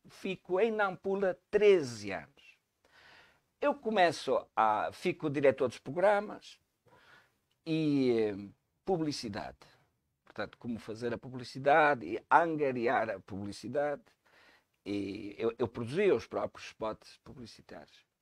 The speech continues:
E apercebo uma coisa interessante, que era a,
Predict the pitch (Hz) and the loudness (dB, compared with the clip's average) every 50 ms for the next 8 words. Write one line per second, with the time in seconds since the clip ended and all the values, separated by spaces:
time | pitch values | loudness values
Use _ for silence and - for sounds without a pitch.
0 | _ _ _ _ _ - 233 240 240 240 - - - - 214 208 185 185 180 170 | _ _ _ _ _ 2 6 6 6 6 4 -2 2 2 2 2 2 0 -4 -4
1 | - 170 160 156 147 151 143 147 - - - - 117 98 - - _ - - - | -2 0 -2 -2 -2 -6 -10 -12 -12 -14 -10 -8 -8 -8 -10 -12 _ -20 -20 -20
2 | _ _ - - 151 147 127 110 101 92 85 85 71 71 _ _ _ _ _ _ | _ _ -2 2 4 4 4 4 0 -6 -10 -14 -16 -18 _ _ _ _ _ _
3 | - - - - - - _ _ _ _ - - 127 131 127 127 120 113 107 92 | -20 -20 -20 -20 -20 -20 _ _ _ _ -4 -2 0 0 0 0 -2 -2 -4 -6
4 | - - - | -10 -14 -18